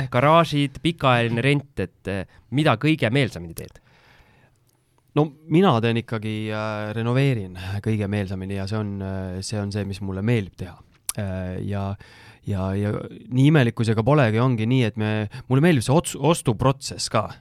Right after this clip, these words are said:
Speaker 2: See, kõik see, see kauplemine, et, et siin vahepeal oli juttu ka mõnes saates teil, et, et see hinnakauplemine, see mulle väga meeldib, <laughs> selles mõttes.
Speaker 1: Aga kas tuleb
Speaker 2: Jah.
Speaker 1: ka hästi välja?
Speaker 2: Vot seda ma ei tea.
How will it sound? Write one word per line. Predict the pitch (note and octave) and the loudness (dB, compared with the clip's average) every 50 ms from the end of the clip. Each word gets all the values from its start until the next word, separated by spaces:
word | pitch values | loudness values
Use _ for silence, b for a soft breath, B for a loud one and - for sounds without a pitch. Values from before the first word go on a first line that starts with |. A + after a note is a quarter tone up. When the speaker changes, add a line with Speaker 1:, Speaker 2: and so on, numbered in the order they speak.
| _ _ _ | _ _ _
Speaker 2:
See, | - - A#2 G2 F#2+ G2+ B B B B B B | -6 -4 -4 -2 -4 -4 B B B B B B
kõik | - C3+ B2 - | -2 0 0 0
see, | - G#2+ G2+ G2+ G2+ G2+ G#2 G#2 G#2+ G#2+ G#2+ - - - - - D3+ | 0 -2 -2 0 0 0 -2 -2 -4 -4 -6 -8 -10 -10 -12 -12 -10
see | - - G#2 | -8 -8 -6
kauplemine, | - C3+ C#3+ C#3+ B2+ - - F#2 - - F2+ F2+ F#2 | -2 2 2 2 2 0 -4 -10 -10 -12 -12 -12 -10
et, | - G#2+ | -8 -8
et | G#2+ - - A2+ G2 | -10 -8 -8 -10 -4
siin | A2+ B2 | 0 2
vahepeal | B2 A#2+ G#2+ A2 A2 A2+ | 2 2 2 2 2 4
oli | B2 C#3 | 4 4
juttu | C#3 C#3+ - A2+ | 2 2 0 0
ka | B2+ B2+ | 0 0
mõnes | A#2+ A2 G2 - | 2 0 -2 -2
saates | - A2 G2 - A2 | -4 -4 -4 -6 -6
teil, | G#2 G#2 G2+ G#2+ - | -6 -6 -6 -6 -8
et, | B B C3+ B C#3 B2 | B B -14 B -12 -8
et | B - G2 - | B -6 0 2
see | A#2+ | 4
hinnakauplemine, | C3 B2+ A2 F#2+ F#2+ G2+ G#2 - F#2 F#2 F#2 F#2 G#2 | 4 4 4 2 0 -2 -4 -4 -6 -8 -6 -2 2
see | B2+ D#3 D3+ | 4 4 4
mulle | C#3 A#2 | 4 4
väga | B2+ B2+ A2+ G#2+ A2 | 4 2 2 2 2
meeldib, | A2+ G#2+ G2+ F#2+ F#2+ F2+ F#2+ - - - | 2 2 0 -2 -6 -10 -12 -12 -12 -12
<laughs> | - - D#3+ - | -8 -8 -6 -4
selles | A2 A#2 B2 G2+ - | -2 -2 -4 -4 -6
mõttes. | G#2 - - B B B | -10 -12 -12 B B B
Speaker 1:
Aga | A#2+ - | -6 -6
kas | C3 C#3 E3+ | -2 2 4
tuleb | E3 D3+ | 4 4
Speaker 2:
Jah. | - | 4
Speaker 1:
ka | D#3+ D#3 | 2 0
hästi | - - D#3 | 2 2 2
välja? | D3 A#2 F#2 E2 - _ B B B B B B B B B B B _ | 2 2 0 -4 -8 _ B B B B B B B B B B B _
Speaker 2:
Vot | - G#2+ - | -6 -2 0
seda | E3 D3+ B2 | 2 2 2
ma | G#2+ A2 A2 | 2 0 0
ei | G#2+ A2+ | 0 0
tea. | G#2+ | 0